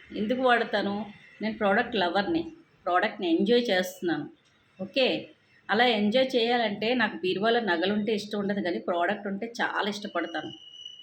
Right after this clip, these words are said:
ఆనందపడుతూ ఉంటాను. So, ఎందుకంటే మనం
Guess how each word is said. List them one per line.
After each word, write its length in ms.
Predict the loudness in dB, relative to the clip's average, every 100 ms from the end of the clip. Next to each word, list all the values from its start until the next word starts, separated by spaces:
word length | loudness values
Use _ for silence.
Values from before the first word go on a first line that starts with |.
| _ 0
ఆనందపడుతూ 680 | 2 4 2 0 0 0
ఉంటాను. 400 | -2 -4 -6 -8 -12 _ _ _ _ -10 -2
So, 180 | -2 -2 -8 _ _ _ -4
ఎందుకంటే 760 | -2 -2 0 0 0 -2 -4 -14 _ -6
మనం 560 | 0 0 2 0 -2